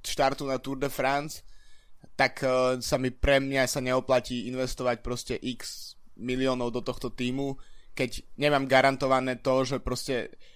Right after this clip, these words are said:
eh, budem na tom naj-, na tej najväčšej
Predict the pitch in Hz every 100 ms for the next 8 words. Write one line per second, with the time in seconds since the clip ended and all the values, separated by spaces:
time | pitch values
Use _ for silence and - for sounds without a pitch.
0 | - - - 117 117 117 139 135 127 -
1 | - 117 131 - 135 131 139 139 135 135
2 | 147 139 151 160 -